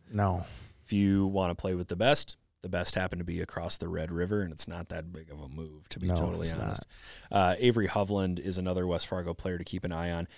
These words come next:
Speaker 2: The, when you're going through the scouting notebooks for these U S A hockey camps, there is, um, there's a spot for your twenty twenty-two, twenty twenty-three team, and then there's a slot for your twenty twenty-three, twenty twenty-four team.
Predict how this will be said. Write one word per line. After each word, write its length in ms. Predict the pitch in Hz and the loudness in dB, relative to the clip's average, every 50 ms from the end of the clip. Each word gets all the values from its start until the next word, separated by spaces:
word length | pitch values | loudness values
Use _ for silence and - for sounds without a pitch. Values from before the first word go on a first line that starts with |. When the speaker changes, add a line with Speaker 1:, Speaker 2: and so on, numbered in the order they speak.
| - _ _ _ _ - | -20 _ _ _ _ 2
Speaker 2:
The, 180 | 143 135 127 | 2 2 4
when 160 | 139 143 135 | 4 4 4
you're 100 | 135 135 | 6 6
going 160 | 123 147 165 180 | 6 4 2 2
through 140 | - 156 | 2 0
the 80 | 120 104 | 2 4
scouting 640 | - - - 120 110 110 113 110 101 92 90 - - - | 4 4 4 6 6 6 6 4 2 0 -2 -4 -8 -6
notebooks 680 | 110 98 95 - - 87 76 - - - - - - - _ _ | -2 -2 -2 0 -2 -4 -4 -2 -2 -2 -2 -2 -4 -10 _ _
for 180 | - - 107 98 | 0 2 2 2
these 220 | 92 90 90 85 | 2 0 0 0
U 120 | 92 95 95 | 2 2 2
S 120 | 90 - | 2 0
A 100 | 101 85 | 0 -2
hockey 260 | 90 87 87 - - | 0 -2 -2 -2 -4
camps, 320 | 90 - 90 85 85 95 - | -8 -8 -8 -8 -6 -6 -6
there 200 | - 95 92 92 | -4 -2 -2 0
is, 360 | 92 92 87 - - - - - - | 0 0 2 0 0 0 -2 -2 -4
um, 520 | 92 90 87 85 82 80 80 80 80 87 _ _ | -4 -4 -4 -4 -4 -6 -8 -8 -10 -12 _ _
there's 180 | 110 104 95 92 | 0 0 0 2
a 60 | 87 | 2
spot 460 | - - - - 104 98 95 92 - | 4 4 4 6 4 4 4 2 0
for 180 | - 107 98 90 | -2 -2 0 0
your 100 | 87 85 | -2 -4
twenty 280 | - - 104 95 92 95 | -4 -2 -2 -2 -2 -2
twenty-two, 460 | - - 92 87 87 - - 98 92 | -4 -4 -4 -4 -4 -2 -2 -4 -4
twenty 260 | - - 95 87 87 | -4 -4 -6 -6 -6
twenty-three 540 | - - - 85 80 - - - 120 127 123 | -6 -6 -8 -10 -10 -8 -4 0 0 0 2
team, 260 | - 147 147 160 175 - _ _ _ _ _ _ _ _ - | 2 0 -2 -2 -2 -6 _ _ _ _ _ _ _ _ -4
and 140 | - 95 90 | 0 0 2
then 80 | 90 | 2
there's 160 | 90 87 87 87 | 2 2 0 0
a 80 | 87 | 0
slot 340 | - - - 95 90 82 76 | 0 2 2 2 2 0 -2
for 120 | - 95 | -4 -4
your 100 | 90 87 | -4 -4
twenty 300 | - - - 101 101 101 | -4 -4 -2 -2 -2 -2
twenty-three, 560 | 98 - - 110 107 101 - - 101 95 92 - | -2 -2 -2 0 0 -2 -2 -2 -4 -4 -4 -4
twenty 280 | - - 92 87 - | -4 -6 -6 -6 -6
twenty-four 600 | - - 110 107 113 120 - - - 170 175 147 - | -6 -4 -2 0 0 0 0 4 8 8 10 8 8
team. 300 | - - 73 - - | 4 -2 -6 -8 -12